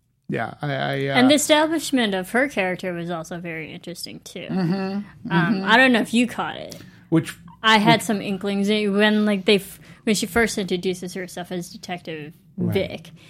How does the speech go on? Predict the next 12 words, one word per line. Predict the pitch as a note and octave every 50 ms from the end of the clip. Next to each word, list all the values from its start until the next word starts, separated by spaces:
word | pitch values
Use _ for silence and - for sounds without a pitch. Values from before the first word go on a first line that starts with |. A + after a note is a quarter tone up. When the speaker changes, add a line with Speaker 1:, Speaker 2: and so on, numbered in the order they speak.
| - - -
Speaker 1:
Right. | A2 G#2 F#2 -
Speaker 2:
and, | G3 F3+ F3 F3 E3+ E3+ E3+ E3+ - -
um, | - F#3 F3 E3+ E3+ E3 E3+ E3+
he, | E3 - - A3 A3 A3 A3 G#3+ G#3+ G3+ G3 F#3+ - - - - - _ - A3 F3+ E3+
David, | G#3 G3+ G3+ G#3 G3 F#3 F3+ F3 F3 -
is, | - F3+ E3+ - -
like, | F3+ E3+ -
looking | G3 G3 F3+ F3+ G3+ F#3+
up | F#3 F3 -
the | F#3+
first | F3 - - G#3 G3 F#3 F3 - - -
top | - - - E3+ F3